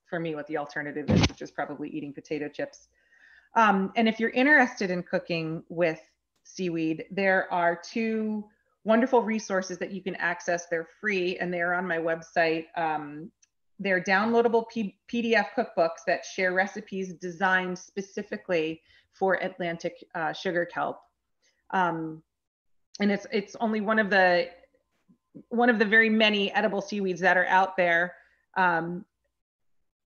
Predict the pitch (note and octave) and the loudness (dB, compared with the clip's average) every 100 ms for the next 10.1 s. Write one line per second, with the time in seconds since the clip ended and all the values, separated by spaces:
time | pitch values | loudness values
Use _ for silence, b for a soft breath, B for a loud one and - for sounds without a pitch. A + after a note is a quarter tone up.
0 | _ _ - G3+ G3 F3+ G3 F#3+ G3 F#3+ | _ _ 0 4 4 4 0 2 2 2
1 | - F#3+ F#3+ F#3+ F#3 F3 F3 - G3 F3 | 0 -2 -2 -4 -2 -2 -2 -2 0 0
2 | - G3 F#3 F3 F3 - - _ _ _ | -2 2 2 2 0 -4 -14 _ _ _
3 | _ _ - G3+ F#3+ F3+ _ _ _ _ | _ _ -6 -2 -2 -6 _ _ _ _
4 | _ _ F#3+ - F#3+ G3 G3 F3+ - F#3 | _ _ -14 -4 -2 0 0 -2 -6 -6
5 | - F#3 A3+ G3 G3+ A#3 A3+ G#3 G#3+ G#3 | -4 -4 -4 -4 4 6 6 4 4 4
6 | G3 F3+ E3 - B B B B B - | 4 4 2 0 B B B B B 0
7 | A#3 - A#3 A3+ - - G#3 G3+ - G3 | 0 4 4 4 -2 -2 -2 -2 -6 -2
8 | G3+ F#3 E3+ E3 F3 F#3 F3+ - F3+ F3+ | 0 2 2 0 -2 -2 0 0 0 0
9 | F3 E3 - F#3+ G3+ G3 - F3+ F3 F3 | -4 -4 2 4 4 2 -2 -6 -6 -8